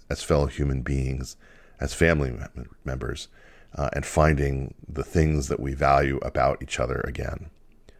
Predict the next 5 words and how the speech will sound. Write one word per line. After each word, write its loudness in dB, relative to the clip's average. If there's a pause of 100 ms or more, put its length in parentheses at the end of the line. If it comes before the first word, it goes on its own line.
(220)
ideally 6 (280)
over 4
a 2
well-cooked 0 (100)
meal. -10